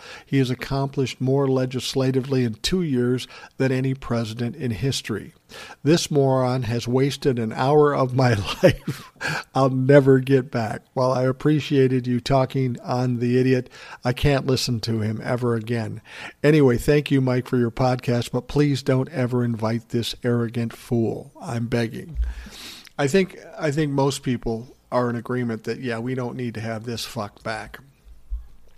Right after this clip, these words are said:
This one comes from V. I listened to your podcast yesterday, even though I didn't want to listen to the Trumpy guest. I thought he was gonna be prepared with facts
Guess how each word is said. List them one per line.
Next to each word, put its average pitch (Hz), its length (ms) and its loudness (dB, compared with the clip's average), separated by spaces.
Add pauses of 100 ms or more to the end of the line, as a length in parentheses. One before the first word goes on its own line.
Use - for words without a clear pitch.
(200)
This 175 280 6
one 160 200 4
comes 135 300 0
from 120 400 -4
V. 127 480 2 (1040)
I 143 80 2
listened 208 320 4
to 196 40 0
your 160 140 4
podcast 143 840 -2
yesterday, 131 460 2
even 147 300 0
though 139 160 4
I 131 100 2
didn't 127 320 2
want 135 320 0
to 120 80 -2
listen 120 360 -2
to 120 140 -2
the 113 120 -6
Trumpy 117 440 -4
guest. 127 380 0
I 139 120 0
thought 156 300 0
he 151 100 0
was 131 180 -2
gonna 139 260 0
be 127 160 0
prepared 139 480 0
with 120 140 -6
facts 131 500 0